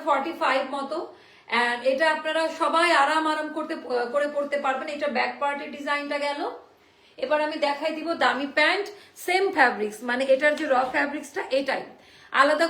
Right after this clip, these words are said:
কোনো কাপড় আমরা করি নাই, মা-, হ্যাঁ, আমরা আলাদা কোনো কাপড়ে যাই নাই। আপনারা যখন এই ড্রেসগুলো হাতে পাবেন, এই মুহূর্তে সুযোগ আছে আপনাদের কম্পেয়ার করা, যে আপনারা কম্পেয়ার করতে পারবেন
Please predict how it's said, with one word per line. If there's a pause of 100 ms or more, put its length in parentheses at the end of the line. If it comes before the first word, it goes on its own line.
কোনো
কাপড়
আমরা (100)
করি
নাই,
মা-,
হ্যাঁ,
আমরা (100)
আলাদা
কোনো
কাপড়ে
যাই
নাই। (580)
আপনারা (120)
যখন (120)
এই
ড্রেসগুলো (120)
হাতে (100)
পাবেন, (840)
এই
মুহূর্তে (140)
সুযোগ (100)
আছে
আপনাদের
কম্পেয়ার (120)
করা, (100)
যে
আপনারা (100)
কম্পেয়ার
করতে
পারবেন